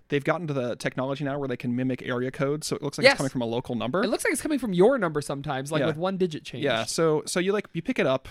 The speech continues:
Speaker 1: you put it to your ear, and you just hear, like, heavy breathing, and
Speaker 2: Uh-huh.
Speaker 1: then someone just goes, "I'm naked."
Speaker 2: <laughs> Okay.
Speaker 1: And you, like, fucking hang up. "What the fuck was that?"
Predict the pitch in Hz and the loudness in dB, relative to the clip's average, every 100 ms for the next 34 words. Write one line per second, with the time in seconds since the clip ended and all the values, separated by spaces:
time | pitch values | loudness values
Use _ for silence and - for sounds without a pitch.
0 | - - - 165 - 143 123 120 117 135 | -20 -20 -10 -6 -2 0 0 0 -2 0
1 | 131 - 147 127 - 131 131 123 127 139 | 0 0 -2 0 0 0 0 0 0 0
2 | 143 - 170 127 143 135 127 123 120 - | 0 2 2 2 2 0 0 -2 -2 -8
3 | - - - - - 113 113 113 117 131 | -14 -12 -12 -10 -6 -4 -4 -4 -2 0
4 | - - 151 320 320 285 - - - - | 0 2 6 8 8 6 2 -2 -2 0
5 | - 175 170 226 185 - - 180 165 139 | 2 2 4 4 4 2 4 4 4 0
6 | 262 147 - - 156 151 139 151 131 | 0 2 4 4 4 6 6 6 6